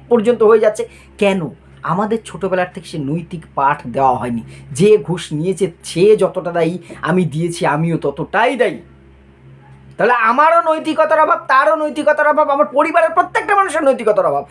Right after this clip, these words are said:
তারা জানে আমার ছেলে, আমার স্বামী, আমার ভাই, আমার, উম, ভাইপো ভাগ্নে টাকা দিয়ে চাকরি পেয়েছে, তারা আবার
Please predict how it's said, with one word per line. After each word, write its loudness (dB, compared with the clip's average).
তারা 2
জানে 0
আমার 2
ছেলে, 0
আমার 0
স্বামী, -2
আমার 2
ভাই, -2
আমার, 0
উম, -2
ভাইপো 2
ভাগ্নে 0
টাকা 2
দিয়ে -2
চাকরি -2
পেয়েছে, 2
তারা 4
আবার 0